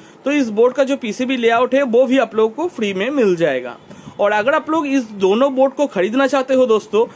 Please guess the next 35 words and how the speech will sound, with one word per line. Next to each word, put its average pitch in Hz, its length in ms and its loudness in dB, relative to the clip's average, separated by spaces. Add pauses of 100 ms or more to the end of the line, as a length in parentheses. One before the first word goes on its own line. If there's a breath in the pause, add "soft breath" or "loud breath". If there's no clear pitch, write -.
(300 loud breath)
दोनों 262 340 2
बोर्ड 262 220 2
का 277 140 0
price 240 460 -2
मैं 247 260 2
अंत, 214 400 -6
video 180 300 -2
के 226 120 -4
अंत 202 240 -4
पर 240 180 -2
बताऊंगा, 202 580 0 (320 loud breath)
इन 226 140 0
दोनों 247 380 2
बोर्ड 269 280 2
plus 240 420 -2
gain 233 200 0
booster। 208 420 0 (320 loud breath)
और 180 140 2
अगर 208 240 0
आप 277 180 -2
लोग 285 240 0 (160)
ये 226 260 2
बोर्ड 269 320 4
और 262 160 2
gain 226 220 0
booster 254 260 0
चाहते 262 360 2
हैं 269 160 4
फिर 233 280 -2
ये 180 320 2
भी 247 160 0
मिल 247 220 -2
जाएगा 240 300 2
अलग 220 240 2
से। 196 280 -2